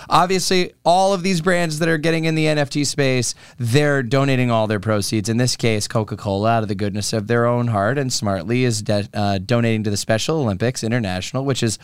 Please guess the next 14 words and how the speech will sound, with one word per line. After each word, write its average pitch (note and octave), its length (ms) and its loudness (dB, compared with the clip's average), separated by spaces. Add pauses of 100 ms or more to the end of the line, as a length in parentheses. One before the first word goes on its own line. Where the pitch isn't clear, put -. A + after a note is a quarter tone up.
(400)
awesome. A#2 540 0 (280)
But E3 120 4
what D#3 180 2
they G3 220 2
did G3+ 200 0
was C#3 160 2
they D3+ 140 2
actually D#3 460 0
dropped A2+ 760 0 (400)
a C#3 100 6
loot D#3 340 2
crate. F#2+ 520 -6 (260)
Loot D3 200 2
Crate, C#3+ 340 -2